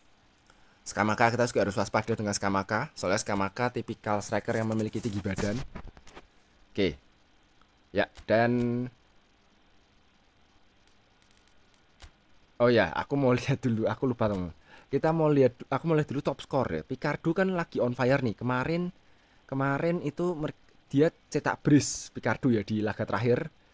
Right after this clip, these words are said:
Picardo mencetak brace dan tak ada tambah dua gol, jadi dua belas gol. Sekarang hanya berselisih tiga gol dari Joao Pedro di puncak.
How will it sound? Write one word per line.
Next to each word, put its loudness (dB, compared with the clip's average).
Picardo 0
mencetak -2
brace 0
dan 0
tak -2
ada 0
tambah 2
dua 0
gol, 0
jadi -2
dua 0
belas 0
gol. 0
Sekarang 0
hanya 0
berselisih -4
tiga 4
gol 12
dari 2
Joao 4
Pedro 0
di 0
puncak. -2